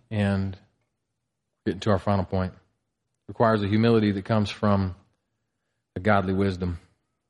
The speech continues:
Godly wisdom is proven in, in a Christ-like humility. "Who is wise and understanding among you? Let him show it by his good life,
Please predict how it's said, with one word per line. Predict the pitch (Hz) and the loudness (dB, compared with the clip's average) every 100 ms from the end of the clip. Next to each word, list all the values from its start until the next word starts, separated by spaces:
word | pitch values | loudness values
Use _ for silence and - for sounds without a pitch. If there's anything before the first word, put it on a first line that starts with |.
| _ - - _ - | _ -20 -20 _ 0
Godly | 131 156 | 2 4
wisdom | 151 143 135 | 6 4 2
is | 117 | -2
proven | - 135 120 117 | 0 0 2 2
in, | 113 107 107 | 2 0 -2
in | 127 113 | 0 2
a | 107 | 2
Christ-like | 101 - 117 110 131 113 | 0 0 0 0 0 0
humility. | - 113 117 104 101 95 90 _ _ _ | 0 2 4 4 2 -2 -6 _ _ _
"Who | 170 214 | 4 4
is | 151 | 4
wise | 156 156 143 | 4 4 4
and | 151 | 4
understanding | 147 135 - 139 135 131 | 4 2 0 2 4 4
among | 123 123 131 | 6 6 6
you? | 151 - _ _ _ _ _ _ _ | 4 0 _ _ _ _ _ _ _
Let | 127 180 | 2 4
him | 190 | 2
show | - 165 | 2 2
it | 160 | 4
by | 147 139 | 2 2
his | 113 | 2
good | 127 139 | 2 2
life, | 120 117 120 | 2 0 -4